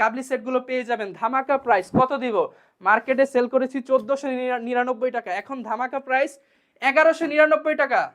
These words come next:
না আরো এক-, হচ্ছে আপনাকে ডিসকাউন্ট দিয়ে দিব একশো টাকা, এক হাজার নিরানব্বই টাকা করে কিন্তু আপনি কাবলি পেয়ে যাবেন। কালারগুলো দেখিয়ে দিচ্ছি, ওয়ান কালার, টু কালার, তার পাশাপাশি হচ্ছে এই যে তিনটা, এই আর একটা চারটা, তারপর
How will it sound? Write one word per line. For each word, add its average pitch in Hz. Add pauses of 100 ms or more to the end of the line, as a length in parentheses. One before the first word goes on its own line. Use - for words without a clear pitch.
(100)
না 226 (120)
আরো 285 (100)
এক-, 277 (160)
হচ্ছে 240 (120)
আপনাকে 269
ডিসকাউন্ট 262
দিয়ে 262
দিব 262 (120)
একশো 262
টাকা, 285 (600)
এক 277
হাজার 302 (140)
নিরানব্বই 277
টাকা 277
করে 277
কিন্তু 277
আপনি 277 (120)
কাবলি 240
পেয়ে 262
যাবেন। 277
কালারগুলো 254
দেখিয়ে 254
দিচ্ছি, 254 (140)
ওয়ান 233 (120)
কালার, 262 (680)
টু 277 (140)
কালার, 262 (460)
তার 196
পাশাপাশি 240
হচ্ছে 262
এই 254
যে 262 (100)
তিনটা, 254 (800)
এই 190
আর 214
একটা 226 (100)
চারটা, 233 (640)
তারপর 151